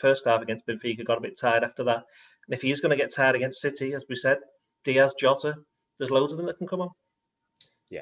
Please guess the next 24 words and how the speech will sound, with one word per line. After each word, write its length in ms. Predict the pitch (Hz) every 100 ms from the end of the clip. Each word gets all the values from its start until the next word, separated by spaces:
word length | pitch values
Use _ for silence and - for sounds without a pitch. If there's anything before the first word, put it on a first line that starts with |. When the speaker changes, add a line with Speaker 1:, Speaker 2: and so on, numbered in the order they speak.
| -
Speaker 2:
I 60 | 92
think 160 | 85
it'd 100 | 80
be 80 | 80
a 60 | 80
massive 420 | 85 - 87 -
boost 320 | 82 - -
for 80 | 85
City 380 | 82 76 82 85
if 100 | -
he 120 | 80
wasn't 340 | 82 76 78
on 100 | 76
the 60 | 80
team 240 | - 80 78
sheet 260 | 85 80
as 100 | 80
well, 160 | 82 80
which 160 | 76 87
I 40 |
think 160 | 87 - _
psychologically 720 | - 104 98 98 95 92 95
could 260 | 92 104 -
be 220 | 95